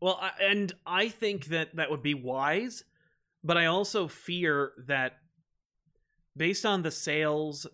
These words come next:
and the impact that this will have on the Bat mythos suggests to me that the next writer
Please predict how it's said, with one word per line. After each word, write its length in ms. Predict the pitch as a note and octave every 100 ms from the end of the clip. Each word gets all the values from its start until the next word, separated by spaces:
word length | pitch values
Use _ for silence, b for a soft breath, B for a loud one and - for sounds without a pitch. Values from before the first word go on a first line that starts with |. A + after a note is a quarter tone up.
| -
and 480 | D3+ D#3 D3 D#3 D3 D3
the 160 | D3 D3+ E3+
impact 540 | A3 A3 D3 F#2 -
that 120 | B2+
this 180 | C#3+ C3+
will 80 | C#3
have 240 | A#2+ C#3+
on 100 | C#3
the 60 | C3+
Bat 300 | A#2+ D3 D3
mythos 580 | C3+ A#2 G#2+ D2+ - - - _ _ b b b b b _
suggests 720 | - E3 C3 E3 F3 - -
to 80 | E3
me 560 | D3+ D3 C#3+ C3+ B2+ - _ _ _
that 320 | A#2 C#3 B2+ _
the 180 | C3+ E3
next 440 | E3 F3 F3 -
writer 500 | B2 A#2 A2+ G#2 G#2